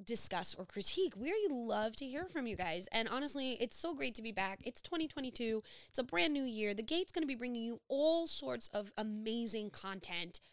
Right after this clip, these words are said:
You know, um, throughout the year, we have, like, our Twitch streams, we have the I G, we have all sorts of stuff. And we will be coming to you with a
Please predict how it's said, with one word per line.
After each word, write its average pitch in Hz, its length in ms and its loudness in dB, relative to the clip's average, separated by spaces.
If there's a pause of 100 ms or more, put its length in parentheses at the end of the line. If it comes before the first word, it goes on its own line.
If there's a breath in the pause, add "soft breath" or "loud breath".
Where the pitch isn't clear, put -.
(320 soft breath)
You 240 120 4
know, 196 360 6
um, 196 580 -2 (340)
throughout 214 240 6
the 240 80 -2
year, 196 300 0
we 208 160 0
have, 185 240 -2 (140)
like, 156 200 -6
our 190 120 -4
Twitch - 260 2
streams, 185 360 0
we 185 80 -8
have 185 140 -8
the 170 120 -4
I 202 100 2
G, 214 320 0
we 185 100 -4
have 180 300 -2 (340 loud breath)
all 311 160 6
sorts 269 200 2
of 220 60 2
stuff. 190 160 2
And 214 100 2
we 269 100 4
will 269 260 4
be 330 100 4
coming 285 320 0
to 269 120 -2
you 247 120 0
with 226 160 2
a 202 140 0